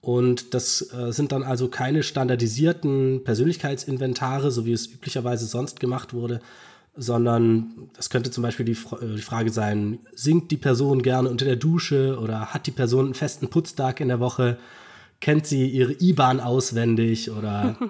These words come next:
<laughs> kann sie jetzt spontan drei verschiedene James-Bond-Darsteller aufzählen? Oder irgendwelche solche Sachen. Also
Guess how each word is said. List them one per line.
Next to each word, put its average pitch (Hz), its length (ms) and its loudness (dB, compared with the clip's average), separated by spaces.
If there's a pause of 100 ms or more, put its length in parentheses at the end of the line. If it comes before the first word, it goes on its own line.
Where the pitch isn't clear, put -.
<laughs> - 220 -20
kann 147 180 4
sie 143 120 2
jetzt 131 260 2
spontan 131 500 2
drei 127 180 2
verschiedene 127 440 0
James-Bond-Darsteller 113 1000 -2
aufzählen? 98 520 -8
Oder 226 200 0
irgendwelche 135 500 4
solche 117 240 2
Sachen. 107 280 -6
Also 135 320 2